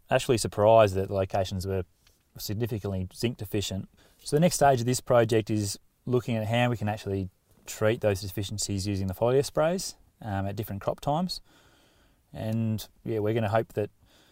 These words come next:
that's gonna help us, uh, make decisions better in the future by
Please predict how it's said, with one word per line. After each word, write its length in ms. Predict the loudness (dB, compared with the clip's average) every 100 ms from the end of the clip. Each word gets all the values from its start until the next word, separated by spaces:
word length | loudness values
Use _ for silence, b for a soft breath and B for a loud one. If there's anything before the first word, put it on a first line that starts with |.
| b b _ _ _
that's 180 | 2 2
gonna 200 | 2 0
help 240 | 2 4
us, 500 | 6 4 2 -4 -8 -14 _ -12
uh, 340 | -10 -8 -10
make 340 | -8 -2 -2 -2
decisions 360 | -4 -2 -2
better 180 | 2 2
in 60 | 2
the 80 |
future 500 | 0 0 2 4 4
by 280 | 4 6 6